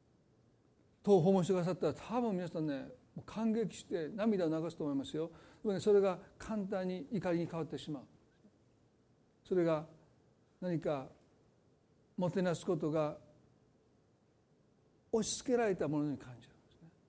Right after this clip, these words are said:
「なんで私だけが」、特権と思ってたことがもう特権でなくなっちゃうんですね。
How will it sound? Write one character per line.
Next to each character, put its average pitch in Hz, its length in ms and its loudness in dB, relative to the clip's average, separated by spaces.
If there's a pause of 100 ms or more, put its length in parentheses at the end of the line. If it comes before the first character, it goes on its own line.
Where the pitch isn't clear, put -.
(180)
「な 247 220 0
ん 311 80 6
で 254 80 8
私 220 280 0
だ 190 120 -2
け 196 100 -8
が」、 180 140 -6 (680)
特 294 280 0
権 302 340 8
と 262 80 10
思 262 160 12
っ - 20 -2
て 254 100 0
た 254 120 8
こ 220 100 8
と 180 140 4
が 196 200 6
も 208 180 6
う 185 40 0
特 247 220 0
権 247 160 6
で 226 40 4
な 226 120 2
く 190 80 -2
な 214 100 -2
っ - 40 -6
ち - 120 -6
ゃ 147 60 -4
う - 20 -12
ん - 80 -20
で - 60 -20
す - 80 -20
ね。 196 80 -14